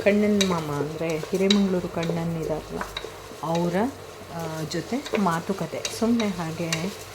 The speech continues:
ಅಂದ್ರೆ ಬೆಳದಿಂಗಳೂಟ ಮಾಡ್ತಾ ಸುಮ್ನೆ ಹಾಗೆ ಕೆಲವೊಂದಷ್ಟು ಮಾತುಗಳು, ಚರ್ಚೆಗಳು, ಈ ಥರ ಒಂದು ಪ್ಲ್ಯಾನ್ ಇತ್ತು. So ಹಾಗಾಗಿ ಮಧ್ಯಾಹ್ನಕ್ಕೆ ಬೇಕಾಗುವಷ್ಟು,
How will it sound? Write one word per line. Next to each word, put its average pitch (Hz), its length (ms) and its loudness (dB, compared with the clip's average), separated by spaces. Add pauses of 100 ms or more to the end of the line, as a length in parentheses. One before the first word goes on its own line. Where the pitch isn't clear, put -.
(320)
ಅಂದ್ರೆ 156 340 0 (440)
ಬೆಳದಿಂಗಳೂಟ 175 680 2
ಮಾಡ್ತಾ 156 400 -2 (720)
ಸುಮ್ನೆ 208 260 8
ಹಾಗೆ 180 320 2
ಕೆಲವೊಂದಷ್ಟು 160 720 0
ಮಾತುಗಳು, 160 600 2
ಚರ್ಚೆಗಳು, 151 500 -2
ಈ 160 140 -4
ಥರ 151 240 -6 (720)
ಒಂದು 220 240 4
ಪ್ಲ್ಯಾನ್ 160 220 4
ಇತ್ತು. - 540 -4 (1200)
So 240 120 2
ಹಾಗಾಗಿ 202 720 4 (800)
ಮಧ್ಯಾಹ್ನಕ್ಕೆ 175 760 2
ಬೇಕಾಗುವಷ್ಟು, 160 720 0